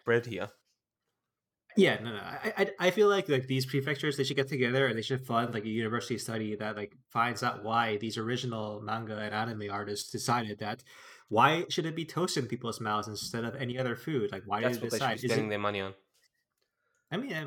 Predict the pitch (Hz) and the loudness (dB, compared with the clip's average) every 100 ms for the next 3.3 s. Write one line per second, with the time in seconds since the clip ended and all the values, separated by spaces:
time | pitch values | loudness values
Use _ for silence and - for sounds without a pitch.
0 | 127 139 135 156 175 175 135 139 139 120 | -6 2 6 6 4 2 -4 -2 0 -2
1 | - 120 117 110 - 117 - - 123 123 | -2 0 0 -2 -4 -4 -4 0 2 4
2 | 110 104 113 110 113 - 123 120 113 123 | 2 2 -2 -2 -2 -2 -2 -2 -4 -2
3 | 123 117 - | -2 -2 -8